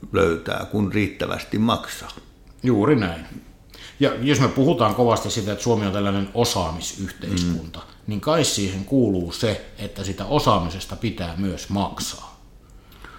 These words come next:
Speaker 2: Et ei voi niinku lähteä siitä, että niinku koulutetaan ihmisiä jatkuvasti enemmän ja halutaan isompia osaajia, mutta niille maksetaan sama kuin on maksettu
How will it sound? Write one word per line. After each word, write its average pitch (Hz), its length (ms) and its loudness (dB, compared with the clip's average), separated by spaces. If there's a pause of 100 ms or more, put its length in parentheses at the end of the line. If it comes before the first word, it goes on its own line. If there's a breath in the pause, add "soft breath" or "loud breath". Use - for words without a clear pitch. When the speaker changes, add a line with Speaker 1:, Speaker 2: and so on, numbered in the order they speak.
(160 loud breath)
Speaker 2:
Et 104 120 -2
ei 101 160 4
voi 101 160 2
niinku 101 240 0
lähteä 107 360 2
siitä, 101 460 0
että 90 180 -8
niinku 90 340 -4 (540 loud breath)
koulutetaan 95 760 2 (160)
ihmisiä 104 440 -2
jatkuvasti 98 640 -4
enemmän 95 340 0
ja 87 60 -6
halutaan 92 480 -2 (220)
isompia 95 440 -2
osaajia, 90 460 -2
mutta 82 160 -12
niille 92 160 -2
maksetaan 95 560 -4
sama 95 280 -2
kuin 87 160 -8
on 85 80 -8
maksettu 95 520 -8